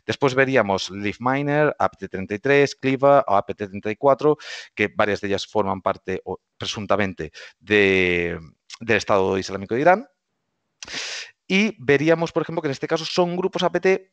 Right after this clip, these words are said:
con registros de ciberataques a una organización dentro de su estado o sector. ¿De acuerdo? En el co-, en el caso de código amarillo sería un riesgo medio,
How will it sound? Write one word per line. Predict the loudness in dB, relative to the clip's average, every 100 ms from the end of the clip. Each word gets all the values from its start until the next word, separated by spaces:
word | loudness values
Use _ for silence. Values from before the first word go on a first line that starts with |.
| -6 2
con | 2
registros | 2 -2 -6 -4 -2 -2
de | -4
ciberataques | -2 0 2 2 0 -4 -2
a | 4
una | 4 4 2
organización | 2 0 -2 -2 -2 -4 0
dentro | 0 2 0
de | 0
su | -2
estado | 0 4 4 4
o | 4
sector. | 2 0 -8 -8 -10 -10 _ _ _
¿De | -10
acuerdo? | -4 -2 2 0 0 _ -16 -12 -12 -6 2
En | 2
el | 6
co-, | 6
en | 6 2
el |
caso | 0 0 2
de | 2
código | 2 2
amarillo | 2 2 0 -4 -10 -10
sería | -8 0 2 2
un | 0 -4
riesgo | -4 -4 -4 -6
medio, | -4 -2 -2 -2 -2 -4